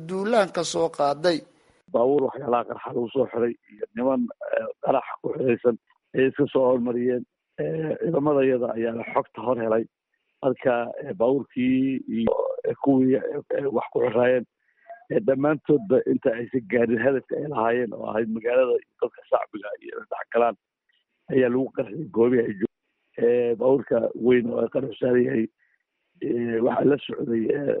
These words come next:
Speaker 2: ee, ay malaha ugu talagaleen markii magaalada u dhow yahay inay si infantry u dagaalaan, ee, ciidamada. Anti-suicide la aqoon, waxaasoo dhan way gufteen. Ee, dhowr nin oo, oo isqarxinaysa ayaa meesha lagu qarxiyey. Ka bacdiina, ee,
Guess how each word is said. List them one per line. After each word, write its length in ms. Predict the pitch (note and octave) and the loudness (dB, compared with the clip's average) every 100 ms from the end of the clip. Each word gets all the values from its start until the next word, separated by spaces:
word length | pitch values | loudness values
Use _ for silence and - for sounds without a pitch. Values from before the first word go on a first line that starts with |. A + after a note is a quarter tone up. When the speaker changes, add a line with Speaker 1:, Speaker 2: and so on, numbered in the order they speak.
| - | -4
Speaker 2:
ee, 440 | - C#3 C3 A2+ - | -4 -4 -4 -4 -2
ay 140 | - A#2+ - | 0 0 -2
malaha 340 | G2+ C3 C3+ B2 | 2 2 2 0
ugu 140 | B2+ | -2
talagaleen 520 | - B2 A#2 B2 A#2+ | 0 0 0 -2 -2
markii 220 | A#2+ C3+ | -2 -2
magaalada 240 | A#2 C3 C3 | 0 2 2
u 40 | |
dhow 140 | C3 A#2 | 0 -2
yahay 280 | A#2 A#2 - - _ _ _ - | -2 -6 -8 -14 _ _ _ -2
inay 140 | B2 | 0
si 120 | - | 2
infantry 440 | C#3+ B2+ B2 A#2+ C3 | 2 2 0 2 2
u 80 | |
dagaalaan, 480 | B2 B2+ A2+ A2 A2 | 2 2 2 0 -2
ee, 200 | G#2+ A#2+ | -4 -4
ciidamada. 300 | - A2+ A#2+ - | -2 0 0 0
Anti-suicide 580 | A#2+ A2+ D3+ - C#3 C3+ | -4 -4 -4 0 2 4
la 120 | C3+ | 4
aqoon, 240 | A#2+ B2+ B2+ | 4 2 2
waxaasoo 360 | C#3 C#3 A#2+ | 0 0 0
dhan 140 | B2+ C3 | 2 4
way 140 | C3 | 4
gufteen. 420 | - G2+ - C3 B2 - | 0 -8 0 0 -2 -6
Ee, 320 | A2+ A#2 A2+ | -2 0 0
dhowr 260 | G#2 C#3+ G#2+ | 2 2 2
nin 180 | B2 A#2+ | 2 2
oo, 200 | A#2 - | 0 -2
oo 220 | - B2+ A#2+ - | -2 -2 -2 -4
isqarxinaysa 680 | - - - C3 B2+ - | -8 -6 -4 0 0 -2
ayaa 260 | A#2 A#2 A2+ | 0 2 2
meesha 220 | A#2 - | 0 2
lagu 180 | A#2 A#2+ A2 | 0 0 -4
qarxiyey. 380 | A#2 B2 C3 B2+ _ _ _ _ | -6 -2 -2 -2 _ _ _ _
Ka 40 | C#3 | -2
bacdiina, 520 | A2 B2+ C3+ C3+ C3 A#2+ | 0 2 2 2 0 -2
ee, 400 | A2 G#2+ G#2+ G#2+ | -2 -2 -2 -4